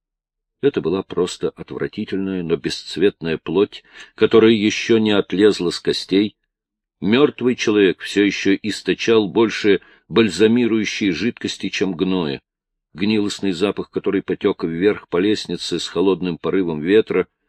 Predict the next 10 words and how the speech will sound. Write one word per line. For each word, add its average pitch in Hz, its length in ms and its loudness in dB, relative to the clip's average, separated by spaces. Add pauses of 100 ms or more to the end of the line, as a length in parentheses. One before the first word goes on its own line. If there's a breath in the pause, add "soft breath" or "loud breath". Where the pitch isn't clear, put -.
(240)
внезапно 104 640 0
напомнил 107 640 0
Хитер 107 560 0
давнишние 104 680 -2
занятия 95 480 0
в 78 100 -10
школе 113 380 2
на 98 140 0
уроке 92 380 0
биологии. 73 640 -2